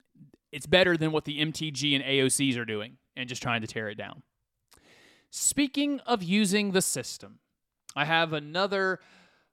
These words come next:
uh, covid wrong being made right. This is gonna end up being a theme, I think, over the years. Just, I don't, I'm the guy who always wants to look forward. I promise I do.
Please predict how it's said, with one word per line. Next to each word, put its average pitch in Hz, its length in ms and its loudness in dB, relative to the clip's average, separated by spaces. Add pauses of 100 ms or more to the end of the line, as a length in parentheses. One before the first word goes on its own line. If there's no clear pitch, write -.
(460)
uh, 180 400 -16
covid 202 480 2
wrong 190 440 6
being 175 260 0
made 165 200 2
right. 147 360 4
This 156 120 -8
is 156 60 -8
gonna 165 200 -2
end 160 160 0
up 156 100 4
being 151 260 4
a 139 60 0
theme, 160 320 0
I 139 60 0
think, 143 200 -4 (120)
over 147 220 0
the 131 100 -2
years. 131 640 -6 (180)
Just, - 240 -12 (340)
I 165 140 0
don't, 214 160 0 (540)
I'm 254 160 2
the - 40 -2
guy 175 140 6
who 170 60 8
always 165 240 4
wants 160 140 -4
to 156 40 -4
look 160 220 -2
forward. 190 320 2
I 143 40 -2
promise 208 380 0
I 175 60 0
do. 170 300 -2